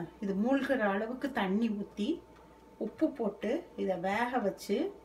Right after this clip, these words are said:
இதை வந்து வடிச்சு எடுத்துக்கிடணும். அதுக்கப்புறம் இதை வந்து நம்ம பொரியல் பண்ணணும். இதுக்கு வந்து தேவையான பொருள் வந்து, இதுக்கு வந்து சின்ன வெங்காயம் போட்டா நல்லா இருக்கும்.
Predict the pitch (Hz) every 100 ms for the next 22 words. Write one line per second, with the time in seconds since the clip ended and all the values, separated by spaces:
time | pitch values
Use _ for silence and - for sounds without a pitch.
0 | - - - - 202 202 190 190 277 190
1 | 202 254 269 220 170 - 185 165 160 160
2 | 214 285 - - 190 214 208 202 240 339
3 | 403 - - - - - 220 202 190 202
4 | 339 262 196 170 160 165 165 92 - 208
5 | 220 233 220 175 151 156 165 240 - 208
6 | - 208 247 285 220 214 240 226 220 202
7 | - 180 196 190 180 175 247 339 - -
8 | - - 208 233 240 302 330 285 302 349
9 | 302 233 208 196 185 190 226 226 190 170
10 | 180 165 - 160 202